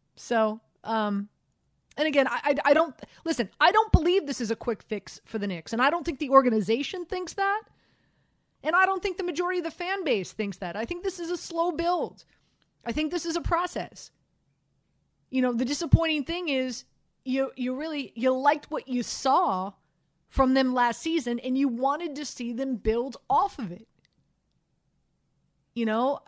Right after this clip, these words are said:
unfortunately, and, and Ian Begley, who was just on with us, and again, has his finger on the pulse of this team better than anyone, or most, agrees with me. I think the organization made, the front office made some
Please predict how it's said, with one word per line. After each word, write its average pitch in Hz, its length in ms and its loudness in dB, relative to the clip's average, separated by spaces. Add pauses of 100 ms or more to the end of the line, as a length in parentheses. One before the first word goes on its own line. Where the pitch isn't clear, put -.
(300)
unfortunately, 262 760 0
and, 254 120 2
and 220 220 -4
Ian 254 360 2
Begley, 240 380 -2
who 254 80 -2
was 233 120 -4
just 254 180 -6
on 240 160 2
with 247 100 0
us, 320 380 -4
and 220 100 -6
again, 247 340 -8
has 226 160 -8
his 190 80 -14
finger 254 260 -2
on 240 80 -4
the 240 60 -8
pulse 254 200 -8
of 233 60 -14
this 233 120 -8
team 294 200 -6
better 247 180 -4
than 220 140 0
anyone, 285 480 0 (1040)
or 214 120 -2
most, 226 520 0 (480)
agrees 339 440 0
with 262 160 -6
me. 160 260 -8
I 233 80 -4
think 277 180 -2
the 294 100 0
organization 269 800 4
made, 226 320 0 (640)
the 240 80 -4
front 247 260 0
office 240 380 -2
made 220 260 0
some 254 280 -4